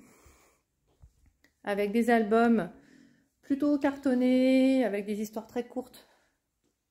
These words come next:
qui sont classées aussi par ordre alphabétique du nom de l'auteur. Le petit coin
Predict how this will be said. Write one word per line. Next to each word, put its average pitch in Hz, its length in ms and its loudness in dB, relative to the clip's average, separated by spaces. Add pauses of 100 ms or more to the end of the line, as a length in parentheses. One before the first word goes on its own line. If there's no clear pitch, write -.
(100)
qui 220 160 -12
sont 214 160 -12
classées 175 420 -12
aussi 220 480 -10 (380)
par 170 140 -16
ordre 170 160 -8
alphabétique 165 580 -12
du 160 100 -12
nom 165 140 -8
de 170 80 -12
l'auteur. 269 320 -6 (4000)
Le 294 220 0
petit 302 240 -6
coin 311 340 -4